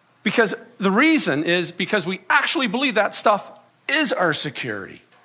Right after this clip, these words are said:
That if we do get that, we will have a better life, we will feel better, we will have made it, we will have arrived. We believe it. 'Cause the thought of losing it,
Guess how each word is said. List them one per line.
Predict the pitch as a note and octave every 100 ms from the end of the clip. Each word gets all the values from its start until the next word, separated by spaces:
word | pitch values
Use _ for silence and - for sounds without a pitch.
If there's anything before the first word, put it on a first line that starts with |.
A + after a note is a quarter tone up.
| - -
That | - A#3+
if | A3+
we | B3+
do | E3+ D#4 F4+ F4
get | G3 D#3+
that, | - F3 G#3+
we | G#3+
will | A#3 E4+ E4
have | B3 B3
a |
better | D#3 G3 F#3
life, | F3 F#3 F3+
we | G#3+
will | A#3+ E4 F4
feel | - F#3
better, | C#3 D3 E3 E3 - -
we | G3
will | F3 C#4 D#4+
have | G#3+
made | C#3 D3+ D#3
it, | D3
we | D3+
will | D#3+ E3+
have | C#3
arrived. | A#2 A2+ G#2 - - - _ _ _ _ _ _ _ _ -
We |
believe | C#3 G#3+ D#4 -
it. | F#2 - - _ _ _ _ _ _ _ _ _ _ _ _ _
'Cause | - G3
the |
thought | E3+ C4 B3
of | G3+ D#3+
losing | F#3 D#4 B3 G3+
it, | B2+ A#2+